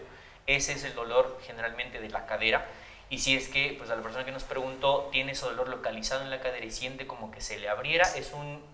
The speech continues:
síntoma que te refiere el paciente cuando tiene inestabilidad de la cadera. Porque todas las articulaciones tienen que tener una congruencia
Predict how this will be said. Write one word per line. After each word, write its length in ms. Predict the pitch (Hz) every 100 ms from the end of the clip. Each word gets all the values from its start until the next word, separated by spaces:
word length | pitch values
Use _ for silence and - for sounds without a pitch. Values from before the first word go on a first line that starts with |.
| -
síntoma 580 | - 165 165 165 156
que 80 | 135
te 120 | 123
refiere 300 | 113 113 139
el 60 | 135
paciente 400 | 131 - 131 131
cuando 240 | 123 110
tiene 220 | - 117 117
inestabilidad 880 | 110 104 - 101 95 95 98 113
de 100 | -
la 100 | - -
cadera. 260 | - - - - - -
Porque 160 | 113 110
todas 140 | 143
las 120 | 160
articulaciones 720 | 165 160 165 165 151 160 165 170
tienen 220 | 156 143
que 80 | 139
tener 260 | 135 135
una 160 | 139 -
congruencia 680 | 127 123 135 180 - 208 220